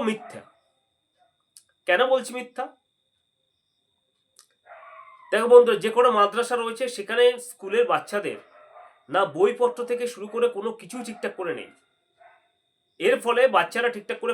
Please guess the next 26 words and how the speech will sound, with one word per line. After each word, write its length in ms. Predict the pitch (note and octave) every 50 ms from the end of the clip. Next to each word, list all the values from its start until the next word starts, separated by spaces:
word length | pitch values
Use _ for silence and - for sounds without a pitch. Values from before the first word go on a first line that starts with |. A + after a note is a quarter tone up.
| - -
পড়তে 220 | F3+ F3 - - A3 G#3+
আসতে 200 | - - - A#3 A3+
পারছে 180 | G#3+ G#3+ - A#3
না 60 | A3 G#3 F#3+
মাদ্রাসাতে, 420 | F#3 F3+ G#3 G3+ G3+ G#3 G#3 A3 A#3 - _ _ _ _ _ _ _ _ _ -
এবং 120 | D#3 G3 A3+ G#3 G3
যারা 140 | G#3 A3 A3 -
শিক্ষক 240 | - G3+ - - E3 G3+
মশাই 260 | A3+ A3 - A#3 A3+ F#3 F3
রয়েছে 260 | F#3 G3+ G3+ - A#3 - - - _ _ _ _ _ _ _ _ _ _ _ _ _ _ _ _ _ _ _ _ -
তাদের 240 | F3+ F#3 G#3 B3 A#3+ A#3+
ক্ষেত্রে, 220 | B3+ B3 B3 C#4 - -
শিক্ষকদের 460 | A3 G#3 - A#3+ A#3+ A#3+ - B3 A#3+ A#3+
যে 60 | A#3+ A3 F#3+
আনএডেড 300 | F#3 G3 G#3 G#3 A3 G3+ G3 F#3+
মাদ্রাসাগুলো 640 | F#3 F3+ F3+ - F#3 G#3 G3+ - G#3+ G3+ G#3 G#3+ G3+ E3+
রয়েছে 220 | E3+ F3+ F3+ E3+ D#3+ D#3+ -
সেগুলোর 380 | F3+ E3+ E3+ G3 G#3 A#3 A3+ G#3
ক্ষেত্রে 240 | G#3 G#3 - A#3+ B3 A#3+ - _ _ _ _ _ D3
মাস্টারমশাইদের 640 | D#3 E3 - - A3 G#3 G3+ - A3+ G#3+ G#3 G#3+ A3 G#3 G3
আজকে 160 | G3+ - A3 G#3+ - -
সাত 160 | F3 F3+ - - -
থেকে 140 | G#3 G3+ G3+ E3+ D#3+
আট 80 | D#3 - -
মাস 160 | F#3+ G3 - - - _ _ D3 C#3+
মায়না 240 | D3 D3+ E3 F3